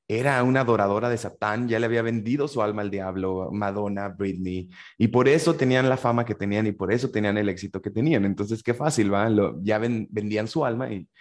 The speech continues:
y se hacían estrellas del pop <laughs> de, de, de este siglo. No lo creo, pero a ver si ustedes se acuerdan de esta, de esta leyenda que seguramente van a decir que sucedió en su ciudad, pero no es cierto.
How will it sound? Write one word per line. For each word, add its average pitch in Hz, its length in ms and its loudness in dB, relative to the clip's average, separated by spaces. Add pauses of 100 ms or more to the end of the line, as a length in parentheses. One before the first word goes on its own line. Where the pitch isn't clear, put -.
(180)
y 101 60 -12
se 110 100 2
hacían 113 220 4
estrellas 123 460 4
del 110 180 0
pop 127 280 2 (360)
<laughs> - 380 -4
de, 110 240 4 (100)
de, 92 340 -4 (140)
de 107 140 2
este 113 200 0
siglo. 107 460 2 (260)
No 156 140 4
lo 170 100 4
creo, 196 280 2 (180)
pero 160 380 -2
a 123 80 0
ver 139 80 0
si 170 100 -6
ustedes 175 240 0
se 165 60 0
acuerdan 131 340 0
de 127 80 0
esta, 120 540 -2
de 107 100 -8
esta 107 480 -4 (800)
leyenda 147 560 4
que 127 100 -2
seguramente 139 540 2
van 131 100 0
a 127 60 -2
decir 117 220 -4
que 131 100 -6
sucedió 110 540 2
en 113 120 0
su 104 140 -4
ciudad, 104 500 -2
pero - 320 -12 (240)
no 101 140 -2
es 101 60 -2
cierto. 135 420 4